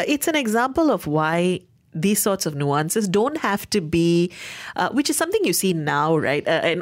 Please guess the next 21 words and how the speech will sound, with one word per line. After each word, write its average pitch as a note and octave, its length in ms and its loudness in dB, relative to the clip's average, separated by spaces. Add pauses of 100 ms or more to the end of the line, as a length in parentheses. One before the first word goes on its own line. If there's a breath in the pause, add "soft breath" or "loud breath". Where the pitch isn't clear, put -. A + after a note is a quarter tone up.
overcorrection E3+ 1120 -2
to D#3+ 80 -2
kind E3 340 -2
of, D3 220 -4 (320 loud breath)
"No, A3+ 380 2
but E3 180 -2
she A3+ 160 0
has G3+ 220 0
a F#3 40 0
soul A#3 580 4
and, D3+ 200 -2
and, D#3+ 180 -2
and E3+ 160 0
a E3+ 60 0
backstory F#3+ 840 0
to F3 80 2
why D#3+ 220 0
she A3 140 -2
became G3 420 -4
this G3 240 -2
way." G#2+ 180 -4